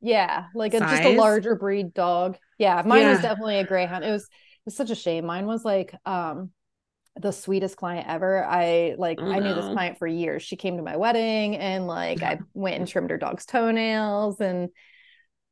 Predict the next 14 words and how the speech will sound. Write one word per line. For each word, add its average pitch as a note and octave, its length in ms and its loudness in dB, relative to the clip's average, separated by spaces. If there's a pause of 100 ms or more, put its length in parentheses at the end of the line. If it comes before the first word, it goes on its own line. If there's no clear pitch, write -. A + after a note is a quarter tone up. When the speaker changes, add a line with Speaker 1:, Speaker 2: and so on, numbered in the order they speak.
(120)
Speaker 1:
thankfully, A3+ 760 4
like, G3 320 2
I G#3+ 60 -4
mean, G#3+ 140 -2
like, F#3 180 -6
I, F#3+ 160 -6
not G3 200 0
that F#3+ 100 4
I F#3 40 6
wanna E3+ 200 0
wish F3 200 -2
that F3+ 160 4
on F3 140 -4
any F3 320 -4